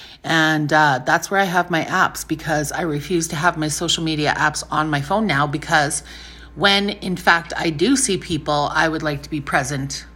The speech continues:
<clears throat> and not be on the phone. And I'm also asking the same of them, which I think you guys should all implement as well. Woo! That is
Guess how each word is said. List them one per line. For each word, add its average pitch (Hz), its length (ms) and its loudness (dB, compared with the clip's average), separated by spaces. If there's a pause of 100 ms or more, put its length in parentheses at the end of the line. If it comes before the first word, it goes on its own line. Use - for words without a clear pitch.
<clears throat> - 180 -12
and 180 580 4
not 147 200 0
be 151 80 -4
on 143 160 2
the 135 60 -2
phone. 165 420 2 (1300)
And 175 120 4
I'm 156 160 2
also 151 380 0
asking 147 420 -2
the 139 80 0
same 127 240 -2
of 120 120 -8
them, 151 360 -2 (300)
which 151 220 -4
I 147 80 -2
think 139 260 -4
you 143 80 -4
guys 101 180 0
should - 160 -4
all 107 220 0
implement 135 500 -6
as 131 160 -8
well. 151 320 4 (320)
Woo! 415 1000 6
That 226 280 -2
is 170 400 -6